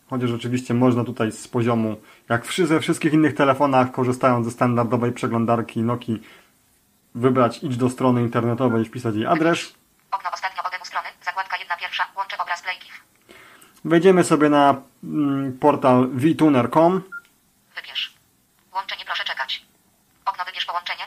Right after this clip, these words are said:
Speaker 2: i szukaj plan. Wybierz. Okno wybierz sieć Neostrada zero D pięćdziesiąt jeden, S Q dziewięć H H. Wybierz. Łączenie proszę czekać.
Speaker 1: Strona
Speaker 2: Tuner internet radio. Na stronie osiem łączy.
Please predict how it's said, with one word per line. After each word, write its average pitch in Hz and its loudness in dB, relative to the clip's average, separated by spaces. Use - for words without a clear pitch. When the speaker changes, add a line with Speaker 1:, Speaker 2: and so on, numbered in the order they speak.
Speaker 2:
i - -20
szukaj - -4
plan. 151 -2
Wybierz. - -10
Okno - -6
wybierz - -10
sieć - -8
Neostrada 185 -4
zero 180 -6
D 175 -10
pięćdziesiąt - -10
jeden, - -18
S - -6
Q - -20
dziewięć - -14
H - -4
H. - -4
Wybierz. - -10
Łączenie 190 -8
proszę - -6
czekać. - -8
Speaker 1:
Strona 127 0
Speaker 2:
Tuner - -8
internet - -10
radio. - -6
Na 180 -6
stronie 190 -10
osiem - -10
łączy. 165 -8